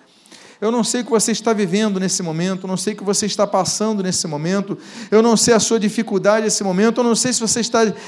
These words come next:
desesperado, sem esperança, mas Deus te trouxe a esse local, Deus te fez ouvir essa mensagem com um propósito. E qual é o propósito?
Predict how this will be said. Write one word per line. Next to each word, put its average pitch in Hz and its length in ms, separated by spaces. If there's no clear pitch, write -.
desesperado, 247 960
sem 339 200
esperança, 226 720
mas 202 200
Deus 220 180
te 208 100
trouxe 214 320
a - 20
esse 202 140
local, 190 400
Deus 208 240
te 220 80
fez 226 300
ouvir 220 260
essa 220 180
mensagem 185 640
com 202 120
um 202 40
propósito. 151 720
E 170 80
qual 175 200
é - 20
o - 20
propósito? 151 640